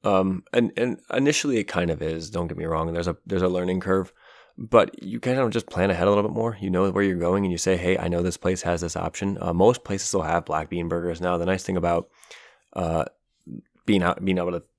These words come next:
be plant-based in twenty twenty is the vegan movement is picking up some steam. Um, so there are a lot of places that have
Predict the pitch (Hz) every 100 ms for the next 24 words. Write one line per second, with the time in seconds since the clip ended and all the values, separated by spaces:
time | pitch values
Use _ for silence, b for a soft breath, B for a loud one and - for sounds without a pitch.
0 | _ _ - 92 - 87 85 90 85 87
1 | - 87 82 - 92 87 85 85 85 78
2 | - - _ _ - 95 95 85 82 95
3 | 92 90 87 85 95 87 - 87 85 82
4 | - 90 82 - 87 87 - b b b
5 | b - 82 82 80 104 113 87 87 -
6 | 85 85 82 85 78 87 87 -